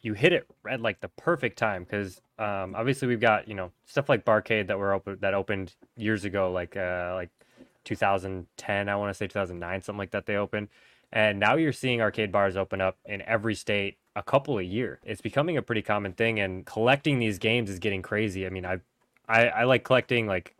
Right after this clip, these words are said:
retro video games, and I'm really focused on the GameCube right now, and I can't find GameCube games anywhere, and what I can find, they're crazy. So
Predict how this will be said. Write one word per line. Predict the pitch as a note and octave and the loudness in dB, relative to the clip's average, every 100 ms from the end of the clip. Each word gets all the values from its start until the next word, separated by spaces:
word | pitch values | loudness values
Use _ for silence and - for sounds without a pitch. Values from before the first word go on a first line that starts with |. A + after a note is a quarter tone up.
| _ | _
retro | A#2+ G#2 A2+ | -2 2 0
video | G#2 G#2+ | 2 2
games, | G2+ G2+ G2 F#2 | 4 2 0 -4
and | |
I'm | F#2 F#2+ | -2 4
really | B2 | 6
focused | A#2 C3 A#2 A2+ | 6 4 2 0
on | A2 | 0
the | G2+ | 2
GameCube | G#2 A2+ A2+ G#2 | 2 2 2 0
right | F#2+ G2 | 0 0
now, | F#2+ | -2
and | F#2+ F#2+ | -4 -6
I | A#2+ | -8
can't | - D#3 C#3+ | -2 0 2
find | C#3+ | 0
GameCube | B2+ C#3 A#2+ C3 | 0 -2 -2 -6
games | C3 B2 A#2 G2+ _ _ D#3+ | -4 -4 -4 -10 _ _ 2
anywhere, | D#3 D#3 B2 A2 G#2 | 4 6 6 6 4
and | A2 | 0
what | A2 A#2 | 2 2
I | |
can | A2 C#3 C#3 | 2 0 4
find, | B2+ G#2+ | 2 2
they're | F#2+ | -2
crazy. | - - D3 D3+ G#2 F2 | -8 -8 -2 0 0 -6
So | - - A#2+ | -6 0 2